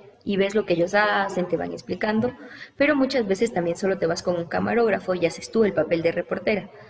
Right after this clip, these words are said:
No escribes ni locutas, pero ya vas a la cobertura, haces las preguntas, todo lo que tengas que hacer ahí, y ese material pasa a un redactor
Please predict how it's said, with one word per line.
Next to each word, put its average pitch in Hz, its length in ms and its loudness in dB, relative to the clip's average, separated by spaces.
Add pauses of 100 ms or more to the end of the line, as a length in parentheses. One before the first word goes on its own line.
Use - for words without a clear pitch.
(300)
No 254 180 4
escribes 233 480 2
ni 190 120 2
locutas, 185 520 0
pero 170 180 0
ya 165 140 0
vas 170 160 -2
a 180 60 -4
la 185 100 -6
cobertura, 175 920 2 (120)
haces 170 240 -4
las - 140 -6
preguntas, 180 640 -4
todo 170 160 4
lo 165 100 -2
que - 100 -8
tengas 175 260 -6
que - 40 -14
hacer 202 160 -2
ahí, 285 340 0
y 170 380 0
ese 185 220 2
material 175 420 0
pasa 180 260 -2
a 170 40 -4
un 160 160 -2
redactor 127 540 0